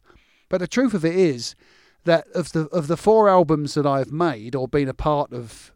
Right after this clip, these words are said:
of making, I would have th-, uh, thought that somebody of that age would be more into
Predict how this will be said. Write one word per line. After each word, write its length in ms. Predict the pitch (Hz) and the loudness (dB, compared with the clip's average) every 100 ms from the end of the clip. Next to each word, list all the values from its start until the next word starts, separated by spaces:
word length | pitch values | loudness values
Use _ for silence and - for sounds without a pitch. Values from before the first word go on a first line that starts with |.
| - | -10
of 180 | 135 139 | -8 -2
making, 560 | 160 160 - 98 113 _ _ _ _ _ - | 0 -2 -6 -16 -16 _ _ _ _ _ 0
I 120 | 175 | 2
would 200 | 165 160 | 2 0
have 280 | 143 - - | -4 -12 -12
th-, 200 | 170 185 | -10 -8
uh, 180 | 170 151 | -8 -8
thought 460 | - 226 202 110 - _ _ _ _ _ _ _ _ _ _ | 0 6 6 4 -10 _ _ _ _ _ _ _ _ _ _
that 220 | 143 147 | -4 -2
somebody 340 | - 180 165 156 | 0 0 2 0
of 100 | 143 | 2
that 200 | 165 143 | 0 0
age 240 | 156 139 | -2 -2
would 160 | 135 139 | -4 -2
be 140 | 143 | -2
more 400 | 143 165 156 156 | 2 2 2 0
into 680 | 160 156 156 - 135 117 123 | -2 -4 -4 -6 -6 -6 -8